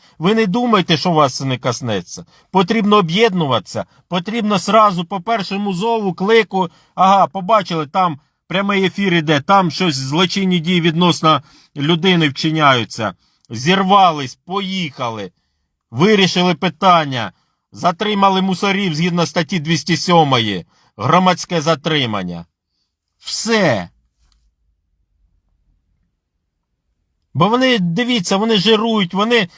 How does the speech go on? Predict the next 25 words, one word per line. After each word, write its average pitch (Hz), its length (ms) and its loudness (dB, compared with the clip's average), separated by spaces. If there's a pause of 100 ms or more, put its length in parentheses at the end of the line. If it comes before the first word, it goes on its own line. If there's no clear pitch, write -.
(100)
з 147 120 -8
військових 208 600 0
беруть 185 380 -2
по 151 120 -2
десять 160 460 -4
тисяч, 135 420 -4
якщо 143 240 -6
бачать, 151 400 -2
військовий 123 500 -4 (220)
їде, 127 460 2 (180)
ну, 202 160 -2
військовому, 156 480 0
понятно, 147 480 0
їде, 117 260 -2
він 147 220 0
їде 143 240 0
додому, 131 380 0
можливо, 143 480 0
і 139 40 2
випив, 131 420 -2
все, 104 300 -8 (420)
їде 143 240 2
додому, 135 360 2
запашок, 147 600 0
можливо, 123 580 0